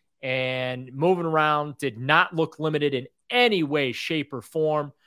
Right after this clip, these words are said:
Even the drills where they were using bags, uh, contact bags, um, uh, he was, uh, participating in those with, uh, no troubles whatsoever. So, uh, I anticipate that number twenty-one is gonna be on the field, and quite frankly, they're gonna need him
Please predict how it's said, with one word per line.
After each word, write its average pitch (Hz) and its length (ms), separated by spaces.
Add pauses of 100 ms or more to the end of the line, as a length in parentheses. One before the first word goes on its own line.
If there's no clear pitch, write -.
(260)
Even 185 420
the 156 120
drills 151 440
where 156 120
they 147 100
were 139 80
using 139 380
bags, 110 640 (360)
uh, 123 220
contact 139 600
bags, 104 520 (400)
um, 117 540 (180)
uh, 123 300 (340)
he 143 360
was, 131 320
uh, 131 80
participating 131 800
in 123 120
those 120 380
with, 117 260
uh, 113 120
no 120 160
troubles 117 460
whatsoever. 110 600
So, 113 400 (360)
uh, 110 380
I 139 320
anticipate 135 720
that 131 160
number 139 220
twenty-one 208 580 (420)
is 135 200
gonna 170 160
be 190 80
on 180 120
the 165 60
field, 175 300
and 139 80
quite 165 180
frankly, 175 320
they're 170 140
gonna 170 160
need 151 240
him 104 160